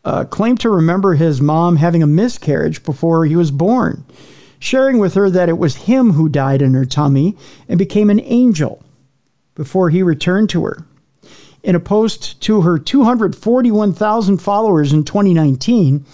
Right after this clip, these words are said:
Laura wrote, "Before I was pregnant with Luca, I had heavy bleeding. I remember having a positive pregnancy test, and then a few days later, bad pains and a heavy period. I wasn't sure what it was, and only now that I'm wiser, I have an idea.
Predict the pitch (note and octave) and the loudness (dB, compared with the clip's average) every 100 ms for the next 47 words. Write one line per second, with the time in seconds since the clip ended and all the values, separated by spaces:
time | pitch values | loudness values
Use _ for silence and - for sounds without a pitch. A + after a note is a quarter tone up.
0 | - - - - D#3+ A3 G#3+ F3+ F#3+ F#3+ | -20 -20 -16 -4 0 2 2 2 2 0
1 | - D#3+ B3 B3+ G#3+ - G#3+ A3+ A3 - | -4 -4 -2 0 0 0 0 0 0 -2
2 | C#3 D#3+ D3+ F#3+ - D#3+ E3+ C#3 F#3 F#3 | 0 0 0 -2 0 0 0 0 0 -2
3 | D3+ F3+ F#3+ C#3+ A#2 - _ _ - - | 0 0 0 -2 -6 -12 _ _ -20 -20
4 | _ - D#3 E3+ G3 F3+ F3 F3+ D3+ - | _ -4 0 2 2 2 2 0 -2 -2
5 | A3 F#3 F#3 C#3 E3+ G3+ G3 E3 D3 C#3 | -4 -2 -2 -2 -4 0 0 0 -4 -2
6 | D3 C#3+ C#3 - - F3 E3 D#3+ G3 F3+ | -2 -2 -4 -4 0 0 0 0 2 2
7 | E3+ D3 E3 G3+ E3 D#3 D#3 D3+ F3 G3 | 2 2 0 0 0 -2 -4 -2 -2 -2
8 | - F#3+ G3 G#3+ - - D3 D#3 C#3+ C#3+ | -2 0 2 0 -2 0 0 0 -2 0
9 | F#3 F#3+ - - - - - - - G#3 | 0 0 -2 -6 -16 -20 -20 -20 -10 -2
10 | F#3 G3+ F#3 - G3+ F#3 F3 D3+ F3+ G#3 | 0 2 0 -2 -2 0 0 0 -2 0
11 | D#3 D#3 E3 - E3+ F3+ F#3+ D#3 D3+ F3 | 0 -2 -4 -4 -2 0 2 2 2 0
12 | F#3+ D#3+ D3 C#3+ C#3 C3+ D#3 G3+ D3+ C#3 | 0 0 0 0 2 0 0 -2 0 0
13 | C#3+ D3+ D#3 D3+ D3 C#3+ G3 C#3+ | 0 0 0 0 0 0 0 -2